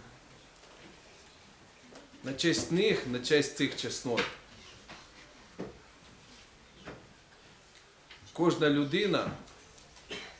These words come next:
бажаючи доторкнутися до цієї чесноти, а через ню до божественної благодаті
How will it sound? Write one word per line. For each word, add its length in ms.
бажаючи 600
доторкнутися 960
до 120
цієї 680
чесноти, 760
а 120
через 300
ню 120
до 140
божественної 800
благодаті 720